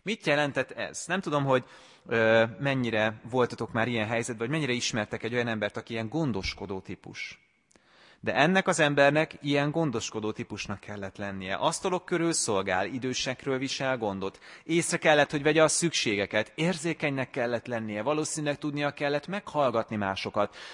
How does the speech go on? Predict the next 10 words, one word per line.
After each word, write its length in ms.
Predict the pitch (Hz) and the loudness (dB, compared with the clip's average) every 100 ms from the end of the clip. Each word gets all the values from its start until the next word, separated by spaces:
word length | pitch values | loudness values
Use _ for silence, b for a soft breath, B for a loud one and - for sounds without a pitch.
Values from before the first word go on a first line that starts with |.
| B | B
Tudnia 280 | - 127 131 | -8 -4 -4
kellett 300 | 135 139 143 | 0 0 0
reagálnia 640 | 160 196 120 107 101 101 | -2 0 4 4 4 2
másokra. 460 | 101 98 - 107 107 | 2 0 -2 -6 -8
Tudnia 360 | - 120 110 107 | -8 -6 -4 -4
kellett 360 | 113 117 123 - | -4 -2 -2 -6
titkokat 560 | 175 180 151 127 110 | -16 -12 -10 -8 -10
kezelni 440 | - 101 104 98 98 | -8 -10 -8 -10 -10
és 180 | 98 - | -12 -10
hordozni. 640 | 104 98 95 - - - | -10 -10 -10 -14 -16 -18